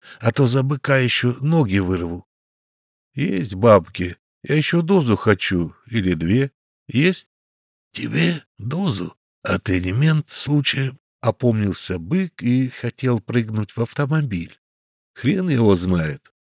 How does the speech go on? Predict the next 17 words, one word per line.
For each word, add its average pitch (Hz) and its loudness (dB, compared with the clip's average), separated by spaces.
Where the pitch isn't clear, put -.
может 151 0
и 80 0
мент». 104 2
Барзан 95 2
ловко 92 -2
схватил 90 -6
мужчину 87 -2
за 82 -6
плечо, 120 -4
другой 143 2
рукой 113 4
за 82 0
кулак 95 -2
и 131 2
резко 135 2
вывернул 92 2
руку 151 -2